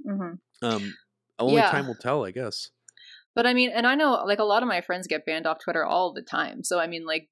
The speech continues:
Speaker 1: they already ban a lot of leftists anyway for, like, the most marginal of things, right?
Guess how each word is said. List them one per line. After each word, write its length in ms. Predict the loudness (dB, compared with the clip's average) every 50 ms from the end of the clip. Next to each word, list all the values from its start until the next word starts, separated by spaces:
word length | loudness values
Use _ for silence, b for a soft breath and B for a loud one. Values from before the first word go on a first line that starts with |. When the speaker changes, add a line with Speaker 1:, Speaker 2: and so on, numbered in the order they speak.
| _ _ -8
Speaker 1:
they 500 | -4 -2 0 2 2 2 2 0 -4 -6 -8 -12 _ _ _ _ _ _ 0
already 420 | 2 2 2 2 0 -2 -4 -6
ban 420 | -4 -4 -2 0 0 0 -2 -2 -4
a 80 | -4 -2
lot 240 | 0 0 0 2 0
of 180 | -2 -4 -6 -10 -14 -20 -20 -20 _ _ -6
leftists 560 | -2 0 0 0 0 -4 -4 -4 -4 -4 -4 -6
anyway 400 | -6 -6 -4 -4 -2 -2 -4 -4 -6
for, 140 | -4 -2 -2
like, 180 | -2 -2 -4 -4
the 60 | -6
most 280 | -4 -4 -4 -4 -6 -8
marginal 840 | -8 -6 -4 -4 -4 -4 -6 -6 -4 -4 -4 -4 -6 -6 -8 -12 -14 _ -2
of 180 | -2 -2 -2 -4
things, 400 | -6 -6 -6 -4 -6 -8 -8 -6
right? 320 | -4 -4 -2 -2 -4 -4